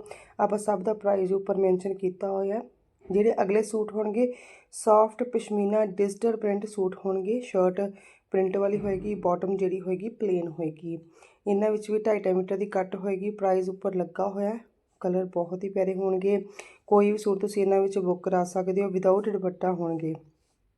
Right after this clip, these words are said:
ਅਗਲੇ ਜਿਹੜੇ ਸੂਟ ਹੋਣਗੇ ਤੁਹਾਨੂੰ ਸੌਫਟ ਵੂਲ ਪਸ਼ਮੀਨਾ ਵਿੱਚ ਮਿਲਣਗੇ।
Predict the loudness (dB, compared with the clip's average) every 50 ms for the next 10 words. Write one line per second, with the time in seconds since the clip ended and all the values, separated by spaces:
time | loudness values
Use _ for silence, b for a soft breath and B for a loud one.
0 | _ _ _ _ _ _ _ _ b b b b b b b b b b b 6
1 | 6 8 8 6 6 6 4 2 2 0 0 -2 -2 -2 0 0 0 0 2 2
2 | 4 4 4 4 2 0 0 -2 0 4 6 6 6 6 4 2 2 2 2 0
3 | b b b b b b -8 -4 -2 0 0 0 0 0 -2 -2 0 2 2 2
4 | 4 4 2 2 0 -2 -2 0 2 2 2 2 2 0 -2 -4 -4